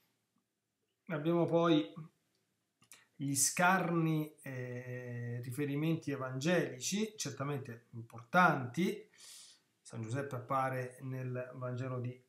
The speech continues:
Matteo, di San Matteo, ehm,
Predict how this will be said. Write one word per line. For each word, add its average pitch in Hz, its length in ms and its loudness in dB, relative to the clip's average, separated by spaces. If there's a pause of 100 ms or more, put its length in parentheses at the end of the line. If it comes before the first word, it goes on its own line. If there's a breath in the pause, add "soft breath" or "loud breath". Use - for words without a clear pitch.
Matteo, 127 1040 -4
di 123 80 -8
San 123 240 -8
Matteo, 135 760 -4 (500 soft breath)
ehm, - 1400 -14